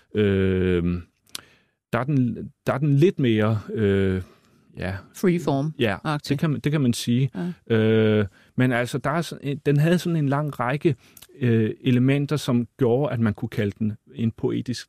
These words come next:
Speaker 1: tekst. Altså for eksempel er, øh, omkring seksogfirs procent af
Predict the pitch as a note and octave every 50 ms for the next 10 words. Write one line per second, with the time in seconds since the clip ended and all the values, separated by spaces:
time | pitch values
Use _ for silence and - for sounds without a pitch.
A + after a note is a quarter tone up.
0 | _ - - - - - - - - - - _ _ _ _ _ _ _ _ -
1 | G#2+ G#2 - - F#2 F2+ - G2 F#2 - - A#2 A2+ A#2 A2+ C3+ C3+ B2 - -
2 | A#2 A2+ G#2 G2+ G2+ _ _ _ _ _ _ _ _ - G#2+ G2 F#2+ F#2 E2+ F2
3 | F#2 - - - G#2 G#2+ G#2+ - - - A2+ A2 - - - - - - A#2 G#2+
4 | - - - - G#2+ - - B2+ B2 A#2+ A#2+ - G#2 G#2